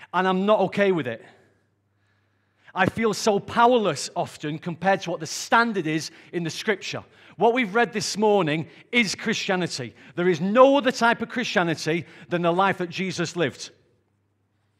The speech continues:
And I want to enc-, um, my prayer is today that I would awaken a hunger in you today that there is more, there is more, there is more, there is more. So in me trying to practice the presence,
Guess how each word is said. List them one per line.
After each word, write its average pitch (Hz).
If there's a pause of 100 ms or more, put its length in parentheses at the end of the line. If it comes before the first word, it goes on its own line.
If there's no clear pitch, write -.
(680)
And 180
I -
want 208
to 202
enc-, 208
um, 190
my 196
prayer 233
is -
today 180
that 160
I 175
would 180 (280)
awaken 196
a 196
hunger 185
in 170
you 151
today 131 (520)
that 170
there 165
is 143
more, 202 (180)
there 165
is 147
more, 185 (180)
there 160
is 135
more, 180 (140)
there 165
is 147
more. 165 (520)
So 190
in 220
me 240
trying 208
to 196
practice - (200)
the -
presence, 151